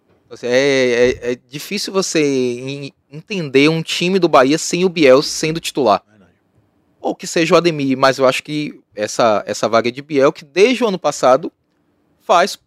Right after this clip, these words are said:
Speaker 1: por merecer e inexplicavelmente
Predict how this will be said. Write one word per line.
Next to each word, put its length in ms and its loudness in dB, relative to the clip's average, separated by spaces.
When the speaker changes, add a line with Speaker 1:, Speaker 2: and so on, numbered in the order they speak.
Speaker 1:
por 180 0
merecer 580 0
e 180 -6
inexplicavelmente 1300 -4